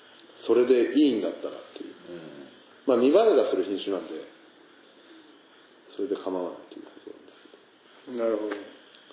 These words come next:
Speaker 3: じゃあ、白鳳とか皐月に関しては有袋で。
Speaker 1: 有袋で、はい、できます。
Speaker 3: ちなみに、無袋より有袋の方がやっぱり、何、多いんだ。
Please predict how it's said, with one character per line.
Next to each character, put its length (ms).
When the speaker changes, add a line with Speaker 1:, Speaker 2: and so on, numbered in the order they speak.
Speaker 3:
じ 60
ゃ 40
あ、 40
白 160
鳳 240
と 120
か 260
皐 180
月 100
に 100
関 200
し 80
て 60
は 60
有 200
袋 240
で。 160
Speaker 1:
有 100
袋 180
で、 60
は 160
い、 40
で 60
き 80
ま 80
す。 40
Speaker 3:
ち 40
な 80
み 160
に、 180
無 180
袋 340
よ 160
り 120
有 160
袋 180
の 80
方 140
が 80
や 80
っ 80
ぱ 120
り、 320
何、 340
多 160
い 60
ん 80
だ。 60